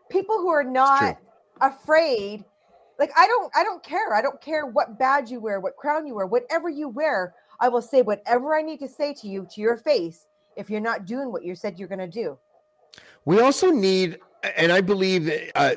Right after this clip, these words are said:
Speaker 2: this is true in, in modern society, anywhere corruption e-, exists.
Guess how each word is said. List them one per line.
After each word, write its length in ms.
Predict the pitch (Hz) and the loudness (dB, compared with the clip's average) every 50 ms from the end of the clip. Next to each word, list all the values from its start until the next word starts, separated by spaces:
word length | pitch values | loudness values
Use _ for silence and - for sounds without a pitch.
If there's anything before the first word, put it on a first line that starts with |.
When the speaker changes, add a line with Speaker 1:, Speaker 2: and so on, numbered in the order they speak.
| - - | -2 -8
Speaker 2:
this 360 | 117 113 113 156 165 151 - | -12 -4 0 0 0 0 0
is 140 | 147 143 - | -2 -4 -4
true 360 | - - 165 156 151 151 147 | -4 0 2 2 2 2 2
in, 340 | - 143 147 143 139 135 - _ _ _ _ _ _ _ _ _ - | 0 0 0 0 0 -4 -8 _ _ _ _ _ _ _ _ _ 0
in 160 | 143 156 147 | 0 2 2
modern 400 | 143 139 147 151 160 170 175 165 | 4 4 4 4 6 4 2 0
society, 720 | - - 151 135 - 143 127 131 135 139 156 165 160 156 - - _ _ _ _ _ _ _ _ _ _ _ _ _ _ - | 0 -2 -4 -2 2 2 4 4 4 4 4 2 2 0 -4 -14 _ _ _ _ _ _ _ _ _ _ _ _ _ _ 0
anywhere 400 | 147 165 185 196 190 170 170 165 | 2 2 4 4 4 4 4 2
corruption 840 | - - - 151 131 127 123 117 - - - 123 113 110 104 95 - _ - 113 | 2 0 -2 0 2 2 2 0 -2 -4 -4 -2 -2 -2 -6 -8 -10 _ -6 -4
e-, 140 | 120 113 - - | -4 -4 -4 -4
exists. 500 | - 117 104 87 101 107 85 76 - - | -6 -6 -6 -4 -6 -8 -8 -8 -16 -20